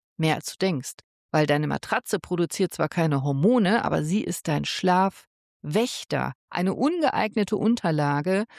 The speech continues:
führt dazu, dass du aufwachst zu sogenannten Microarousals. Also es sind so ganz kurze Aufwachreaktionen deines Gehirns, die kriegst du gar nicht mit, da kannst du dich gar nicht dran erinnern, die merkst du gar nicht, aber du wachst dann in der Nacht ständig auf. Und das kann deine Schlafarchitektur komplett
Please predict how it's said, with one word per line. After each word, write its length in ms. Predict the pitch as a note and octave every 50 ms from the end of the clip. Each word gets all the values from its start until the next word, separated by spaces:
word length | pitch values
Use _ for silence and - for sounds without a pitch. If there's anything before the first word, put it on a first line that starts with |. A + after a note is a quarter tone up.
| - - - _
führt 340 | _ - - C4 B3+ - -
dazu, 420 | G3 G3 - - - A3 G#3 G#3
dass 200 | F3+ F3 F3+ -
du 180 | - - F3+ -
aufwachst 760 | - - F3+ A3+ B3 A#3+ - - - - - - - - -
zu 120 | - - F3+
sogenannten 520 | D#3+ F3 F3 F#3 F3 E3 E3 - F#3 E3+ D#3+
Microarousals. 1200 | E3 F3 F#3 F3+ - - F#3+ E3+ D#3+ - - D#3+ D3 D#3+ E3 D#3+ E3+ E3+ D3+ D3 C3+ - - -
Also 220 | - - D#3+ F3 E3+
es 100 | E3+ -
sind 100 | A3 G3
so 100 | - F#3+
ganz 260 | - E3+ G3+ A3 -
kurze 340 | - A#3 A3 G3+ - - - -
Aufwachreaktionen 920 | - G#3+ A#3+ - - F#3+ G3+ - G#3+ G#3 F#3 - - - A3 G3 G3 F#3+
deines 220 | F3+ F3 F3+ E3 -
Gehirns, 300 | - F3+ F#3 A3 A3 -
die 80 | -
kriegst 180 | - G3+ F#3+ -
du 60 | F#3+
gar 140 | F3 D#3+ E3+
nicht 140 | E3 - -
mit, 200 | A3 A#3+ - -
da 80 | D#3+
kannst 200 | - F#3+ F#3 -
du 40 | F#3+
dich 80 | F3+ -
gar 120 | F3+ E3+
nicht 140 | F3+ F3+ -
dran 180 | - - E3+ E3+
erinnern, 460 | E3+ - - A3+ A#3 A#3 G#3 F3+ E3+
die 80 | D#3+
merkst 340 | D3+ F3 G#3+ B3 - - -
du 60 | F#3
gar 240 | D3+ E3 D#3 D#3 D#3+
nicht, 240 | E3 G3 B3+ B3+ - - _ _ _ _
aber 160 | - - E3
du 120 | G3 F#3+ E3
wachst 320 | F3+ G#3+ - - - -
dann 160 | A3 G3 F#3
in 100 | - F#3+
der 120 | F#3 F3+ E3+
Nacht 300 | F3 F#3 G3+ - - -
ständig 540 | - - - F#3+ F3+ F#3+ F#3 E3+ - - -
auf. 260 | D#3 F#3 F#3+ E3 -
Und 140 | - D3 -
das 180 | A3 C#4 -
kann 160 | - C#4+ A#3
deine 220 | G#3 F#3+ E3+ D#3+ D3
Schlafarchitektur 1300 | - - F#3+ G3 A#3 C#4 D4 - - - - A#3+ - - G#3 - G#3 - - - - A#3 G#3+ G#3 -
komplett 560 | - - D#3+ E3 - - - F#3+ G3 - -